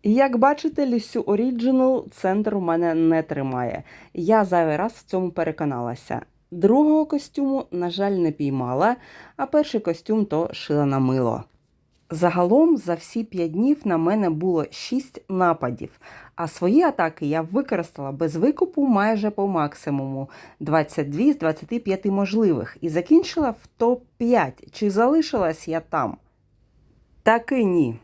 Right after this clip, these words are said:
Спустили в топ десять, що за нього я отримала? Тридцять емок, ну це краще, ніж десять, наприклад, так? І цілих три ефіра за топ десять, і я вважаю, в принципі, без викупу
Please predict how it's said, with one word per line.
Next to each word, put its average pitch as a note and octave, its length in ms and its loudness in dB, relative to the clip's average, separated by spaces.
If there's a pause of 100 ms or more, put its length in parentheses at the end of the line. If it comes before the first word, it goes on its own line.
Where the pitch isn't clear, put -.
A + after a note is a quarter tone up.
(160)
Спустили G3+ 600 -2
в D3 100 -12
топ F#3+ 320 -2
десять, D4 920 2
що G#3 260 -4
за G3 140 -2
нього F#3+ 280 -2
я E3+ 140 2
отримала? A#3+ 480 0
Тридцять C4+ 580 -4
емок, C4 460 0 (380)
ну D3+ 120 -4
це D3+ 160 -4
краще, A3 520 0
ніж A#3+ 420 -2
десять, E3 480 -2
наприклад, D3 640 -4
так? A3+ 260 0 (300)
І D4+ 420 4
цілих D4 400 2
три B3+ 300 0
ефіра A#3+ 600 0
за F#3 180 -4
топ G3+ 220 -2
десять, G#3+ 640 0
і G#3 140 -6
я A3 140 2
вважаю, F#3+ 320 0
в - 140 -16
принципі, A3+ 580 -2
без E3+ 220 -4
викупу F3 520 -6